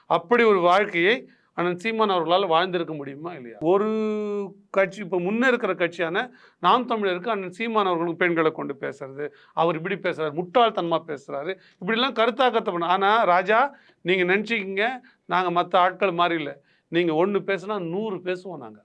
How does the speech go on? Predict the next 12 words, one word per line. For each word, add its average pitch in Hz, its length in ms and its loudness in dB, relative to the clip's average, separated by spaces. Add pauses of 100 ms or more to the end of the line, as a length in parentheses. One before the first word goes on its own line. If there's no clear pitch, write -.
(120)
மத்தவங்கள 165 340 -6
மாதிரிலாம் 175 260 -4
எங்களை 156 220 -8
குறைச்செல்லாம் 165 420 -6
எடை 160 120 -4
போடாதீங்க. 143 440 -12 (440)
அதற்கான 254 920 4
புரிதல் 269 420 2
வந்து 262 340 0
அன்றைக்கு 240 560 0
இல்ல 262 220 4
அவங்களுக்கு. 190 440 0